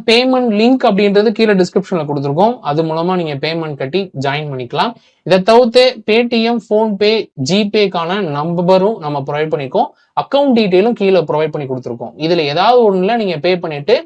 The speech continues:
பேமெண்ட் கட்டின ஸ்கிரீன்ஷாட் பிளஸ் உங்களுடைய டீடெயில் என்னென்ன வேணும் அப்படின்றதையும்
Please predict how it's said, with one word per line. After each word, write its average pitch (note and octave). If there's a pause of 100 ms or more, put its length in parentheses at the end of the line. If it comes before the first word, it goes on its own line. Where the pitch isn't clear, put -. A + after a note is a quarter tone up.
(280)
பேமெண்ட் B3+
கட்டின G3
ஸ்கிரீன்ஷாட் A#3
பிளஸ் G#3
உங்களுடைய F#3 (100)
டீடெயில் F#3
என்னென்ன F#3
வேணும் D#3+
அப்படின்றதையும் D#3